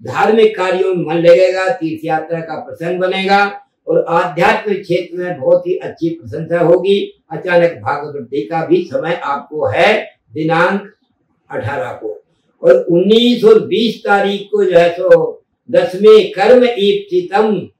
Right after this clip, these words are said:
दसम चंद्रमा होने से आपके कर्म क्षेत्र की प्रशंसा होगी, जो भी कार्य करेंगे उसमें सफलता मिलेगी, लोग प्रशंसा करेंगे और कार्य जो बिगड़े हुए हैं, वो भी सुधर सकते हैं। एकादशे सर्वलाभम,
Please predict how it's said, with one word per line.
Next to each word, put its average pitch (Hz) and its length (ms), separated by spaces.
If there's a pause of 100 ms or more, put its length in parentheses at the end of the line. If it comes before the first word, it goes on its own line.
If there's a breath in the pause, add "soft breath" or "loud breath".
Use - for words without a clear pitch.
(220)
दसम 214 360
चंद्रमा 190 460
होने 170 340
से 175 220
आपके 170 440
कर्म 196 340
क्षेत्र - 380
की 170 220
प्रशंसा 175 440
होगी, 196 640 (140)
जो 226 180
भी 220 180
कार्य 180 280
करेंगे 175 440
उसमें 165 400
सफलता 156 540
मिलेगी, 185 680 (120)
लोग 170 240
प्रशंसा 147 440
करेंगे 135 680 (140)
और 160 140
कार्य 175 300
जो 170 200
बिगड़े 196 300
हुए 175 300
हैं, 175 160
वो 156 100
भी 170 140
सुधर 131 280
सकते - 480
हैं। - 300 (420)
एकादशे 202 1000
सर्वलाभम, 170 1160